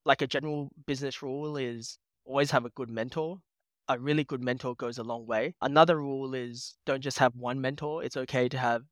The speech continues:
maybe two or three, but don't just have mentors for the sake of it. They can all teach you something different. I applied this logic into Web three, and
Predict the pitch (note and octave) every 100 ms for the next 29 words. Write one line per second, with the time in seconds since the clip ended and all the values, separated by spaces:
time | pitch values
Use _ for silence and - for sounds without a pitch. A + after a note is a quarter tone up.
0 | - C3+ B2 A#2 C3+ A#2+ A#2+ B2 B2 D#3+
1 | - B2 A#2 B2 B2 B2+ B2+ C#3 A#2+ B2
2 | C3 A#2 - G#2+ B2 C3 D3 E3 C#3 C3
3 | B2+ C#3+ D3+ C3+ B2 - A#2+ A2+ B2 -
4 | - - D3 - E3 D#3+ C#3 C#3 B2+ C3+
5 | A#2+ A2+ A#2 A#2+ - B2+ A#2 D3 - _
6 | _ _ _ C3+ B2+ A#2+ A#2+ A#2 A2+